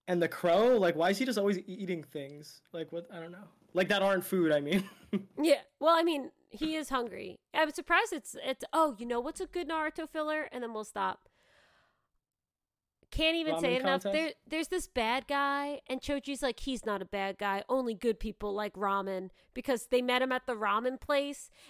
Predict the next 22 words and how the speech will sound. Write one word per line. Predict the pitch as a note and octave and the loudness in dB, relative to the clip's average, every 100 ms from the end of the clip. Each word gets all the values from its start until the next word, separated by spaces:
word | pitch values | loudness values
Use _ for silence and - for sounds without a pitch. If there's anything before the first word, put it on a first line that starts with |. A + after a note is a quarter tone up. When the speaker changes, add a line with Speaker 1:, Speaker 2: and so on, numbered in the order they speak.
| - | -4
Speaker 2:
and | C#4+ | 0
he | D#4+ | 0
was | D#4 D4 | 0 -6
just | D#4 D#4+ - | -6 -6 0
like, | D4+ A#3 - _ | 0 0 -10 _
he, | - E4+ | 0 4
like, | D4+ - | 4 2
planted | D#4+ E4+ F4+ | 0 0 0
a | B3 | -6
bomb | - A#3+ B3+ E4 E4+ | -6 -6 0 2 2
somewhere | D#4+ G4 F4+ F4 F4+ F4+ F4+ E4 | 0 2 2 4 2 2 2 0
or | F4+ | -2
something. | F#4 E4+ F4+ | -2 -2 0
Are | C#4+ | 0
you | D4 A#4+ | 2 2
with | E4 F4+ F4+ | 2 0 -2
me? | F#4 G#4 - _ _ _ - | -2 -4 -10 _ _ _ -4
Do | F3+ | 2
you | F#3 | 4
Speaker 1:
No, | G#3 | 6
I | G#3+ | 6
don't | F#3 | 6